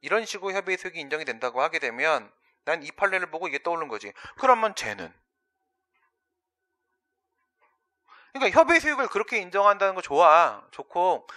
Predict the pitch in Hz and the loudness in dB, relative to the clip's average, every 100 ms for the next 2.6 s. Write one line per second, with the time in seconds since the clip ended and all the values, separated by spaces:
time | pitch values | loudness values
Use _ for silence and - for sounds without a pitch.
0 | - 165 180 196 180 185 160 143 175 175 | -10 -4 4 4 4 -2 -4 -2 -2 0
1 | 175 143 170 131 110 127 110 110 135 107 | -4 -8 -8 -8 -8 -10 -10 -8 -8 -10
2 | 117 143 - 127 143 117 | -12 -12 -4 0 0 -2